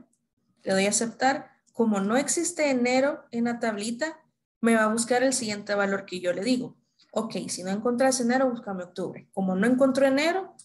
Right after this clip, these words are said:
solo me muestra octubre, ¿verdad? O si queremos que nos muestre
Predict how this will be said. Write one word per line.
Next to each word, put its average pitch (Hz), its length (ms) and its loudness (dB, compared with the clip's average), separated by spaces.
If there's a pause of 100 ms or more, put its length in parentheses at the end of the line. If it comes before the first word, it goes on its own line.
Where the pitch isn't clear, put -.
(100)
solo 247 400 4
me 247 120 0
muestra 302 480 -2 (220)
octubre, - 640 -8 (300)
¿verdad? 240 500 -4 (960)
O 294 160 2
si 320 240 -4
queremos 294 420 0
que 226 160 -6
nos 196 280 -4
muestre 240 580 -4